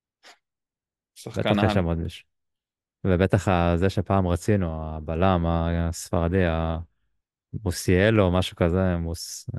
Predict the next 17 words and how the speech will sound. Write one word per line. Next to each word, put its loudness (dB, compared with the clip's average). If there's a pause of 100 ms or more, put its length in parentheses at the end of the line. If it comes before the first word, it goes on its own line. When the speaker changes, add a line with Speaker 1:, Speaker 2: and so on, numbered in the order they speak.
Speaker 2:
אה, -6 (380)
מוסקיו, 0 (300)
ארגנטינאי, 0
שהיה 0
כאילו -2 (100)
כבר -4
חתום, 2
ובסוף -2
הוא 2
לא 2
בא. -2 (1700)
ואז 4
בסוף 4
הביאו 4
את 0
פזיו, 2
כי -6